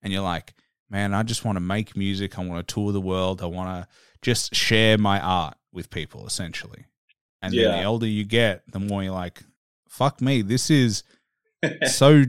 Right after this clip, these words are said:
Speaker 1: different to what I ever thought it would be," because I've got contracts. I've got, like, literally, we spoke about contracts. Like, you have to have a contract. And I don't know about you, man, but I'm not well versed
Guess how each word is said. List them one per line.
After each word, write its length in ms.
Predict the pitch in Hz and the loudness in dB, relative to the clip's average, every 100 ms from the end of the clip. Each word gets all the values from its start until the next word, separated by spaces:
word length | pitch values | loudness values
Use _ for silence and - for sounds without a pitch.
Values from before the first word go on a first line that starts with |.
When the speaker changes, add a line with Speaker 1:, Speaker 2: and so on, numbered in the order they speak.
| 120 _ _ | 0 _ _
Speaker 1:
different 540 | - 147 - 127 104 - | 0 0 0 -4 -4 -6
to 120 | 131 | -4
what 220 | 113 120 | 0 2
I 120 | 120 117 | 4 2
ever 140 | 117 | 0
thought 280 | - 123 117 | -2 0 0
it 100 | 104 | -2
would 180 | 98 95 | -6 -4
be," 260 | 123 135 | -2 0
because 420 | 101 95 - 104 104 | 0 -4 -4 -2 0
I've 220 | 104 101 | -2 0
got 320 | 110 101 95 _ - | 0 0 -4 _ -10
contracts. 720 | - 120 110 - 110 104 - | 0 2 2 0 0 -2 -4
I've 140 | 104 98 | -4 -2
got, 200 | 107 85 | -4 -4
like, 180 | 104 - - - | -8 -10 -12 -4
literally, 240 | 160 - | -2 0
we 80 | 123 | -2
spoke 220 | - 135 | 0 -2
about 200 | 120 120 | -2 -6
contracts. 460 | - 131 135 104 - | -6 -6 -2 -4 -4
Like, 120 | 113 | -4
you 120 | 123 | -2
have 220 | 117 127 - | -2 -4 -6
to 60 | 120 | -6
have 160 | 123 | -6
a 40 | 110 | -6
contract. 560 | - 117 - 92 - - _ _ _ _ - | -6 -6 -6 -8 -10 -20 _ _ _ _ -4
And 160 | 120 | -2
I 80 | 95 | 2
don't 100 | 131 | 2
know 100 | 147 | 2
about 260 | 135 131 127 | 4 4 4
you, 140 | 131 | 4
man, 280 | 127 117 113 | 4 2 2
but 300 | 113 110 - - | 2 0 -2 -2
I'm 200 | 107 127 | 0 2
not 160 | 123 | 2
well 200 | 117 117 | 4 2
versed 560 | 110 110 110 104 - - | 4 4 4 2 -2 -10